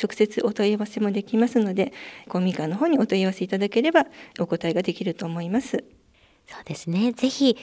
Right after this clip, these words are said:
Speaker 2: この地域ではどんなサークルがあるのかなど皆さんにご覧いただきたいと思います。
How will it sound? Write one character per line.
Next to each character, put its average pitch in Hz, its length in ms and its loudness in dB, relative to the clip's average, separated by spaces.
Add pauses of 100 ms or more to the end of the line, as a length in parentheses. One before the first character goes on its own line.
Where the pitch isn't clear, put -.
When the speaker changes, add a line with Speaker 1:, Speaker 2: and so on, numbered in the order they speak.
(140)
Speaker 2:
こ 170 100 -4
の 190 100 4
地 208 180 4
域 190 140 2
で 160 100 0
は 139 100 -2
ど 175 140 -2
ん 233 40 0
な 311 100 2
サ 262 160 4
ー 247 40 2
ク 220 120 2
ル 214 100 2
が 190 140 0
あ 233 40 6
る 269 120 4
の 240 120 0
か 185 140 -2
な 247 160 2
ど 233 280 8
皆 165 200 6
さ 175 160 4
ん 165 100 0
に 160 180 -2
ご 147 100 -2
覧 147 120 0
い 147 60 -4
た 156 100 2
だ 165 100 2
き - 80 -6
た 220 140 0
い 226 80 0
と 220 100 2
思 190 200 2
い 175 80 2
ま 185 180 0
す。 - 140 -12